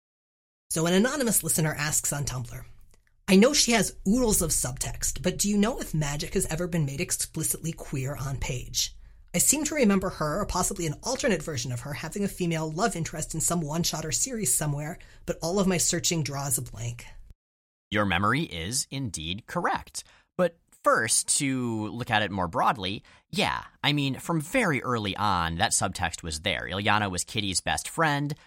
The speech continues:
Speaker 2: they were roommates, and that was in a very Claremonty way, you know, a very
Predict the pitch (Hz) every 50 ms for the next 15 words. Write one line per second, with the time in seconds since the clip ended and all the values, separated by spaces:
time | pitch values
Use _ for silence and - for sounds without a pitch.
0 | _ _ _ 104 98 92 87 87 87 95 110 139 147 151 147 147 143 143 151 143
1 | - - - - - - - - - _ _ _ _ _ - 165 160 - 269 277
2 | - - - 180 143 110 98 117 107 95 85 - - - - - - 131 127 120
3 | 117 110 104 95 92 90 - 85 78 76 90 95 82 62 58 73 87 101 95 95
4 | 95 120 120 117 107 98 92 82